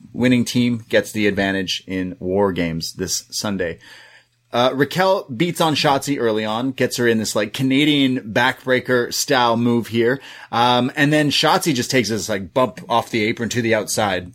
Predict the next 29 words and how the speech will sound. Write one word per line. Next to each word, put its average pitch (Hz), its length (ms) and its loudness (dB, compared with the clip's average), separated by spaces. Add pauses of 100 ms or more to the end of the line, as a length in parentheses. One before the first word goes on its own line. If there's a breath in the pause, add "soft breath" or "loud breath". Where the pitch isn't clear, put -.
Looks 160 380 -6
like 120 240 0 (160)
just - 280 -2
falls, 113 520 2 (280)
just - 220 -2
falls 104 400 2
off 123 200 2
the 104 140 0
apron. 92 340 -4 (320 loud breath)
Um, 147 460 0 (360)
Shotzi 185 400 0
somehow 165 320 2
gets 139 220 2
back 135 240 0
up, - 240 0
kicks - 240 -2
the 151 120 2
ladder 143 400 4
into 156 360 0
Raquel's 147 640 0 (120)
face, 151 380 0 (200 soft breath)
kind 151 300 2
of. 151 160 0 (300 loud breath)
Um, 131 460 2
and 156 200 2
then 160 360 2
Raquel 180 520 2
is 156 160 2
now 143 500 2